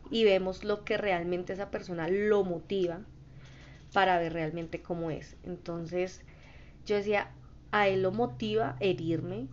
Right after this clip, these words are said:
y realmente esa es la esencia de él, herir a las personas. O sea, realmente no era la buena persona que yo pensé con el que me había casado y la buena persona que yo pensé que estaba perdiendo.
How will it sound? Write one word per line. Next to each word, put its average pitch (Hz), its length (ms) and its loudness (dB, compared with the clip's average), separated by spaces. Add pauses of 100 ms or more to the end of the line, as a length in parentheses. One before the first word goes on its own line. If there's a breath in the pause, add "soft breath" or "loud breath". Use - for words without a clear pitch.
(240)
y 220 140 4
realmente 180 640 -2
esa 190 180 -2
es 190 60 -2
la 196 100 0
esencia 202 480 -4
de 196 240 2
él, 170 180 -4
herir 208 440 2
a 185 60 4
las 175 200 -2
personas. 160 580 -4
O 165 40 -12
sea, 175 160 -2
realmente 185 640 -2
no 196 260 0
era 226 180 -2
la 170 140 -2
buena 165 240 -4
persona 165 340 -8
que 190 120 -8
yo 180 120 -8
pensé 180 640 0
con 233 200 0
el 220 80 -4
que 208 120 -6
me 185 120 -6
había 156 180 -6
casado 196 360 0
y 226 40 2
la 214 180 2
buena 214 460 0
persona 160 300 -10
que 190 100 -10
yo 180 120 -6
pensé 165 260 -6
que 175 100 -8
estaba 180 320 -2
perdiendo. 165 480 -4